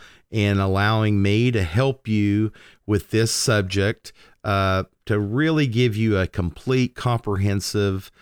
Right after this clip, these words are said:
retirement plan. I think we should at least discuss,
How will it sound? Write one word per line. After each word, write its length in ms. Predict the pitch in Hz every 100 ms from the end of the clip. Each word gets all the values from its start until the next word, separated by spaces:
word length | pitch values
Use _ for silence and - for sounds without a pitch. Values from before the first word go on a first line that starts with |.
| - _ _
retirement 640 | 104 - 95 92 87 85
plan. 540 | - 95 90 87 87 -
I 160 | 98 98
think 480 | - 98 101 92 _
we 120 | 104
should 220 | 92 -
at 160 | 92 -
least 380 | 107 110 110 -
discuss, 880 | 95 - - 113 95 92 90 -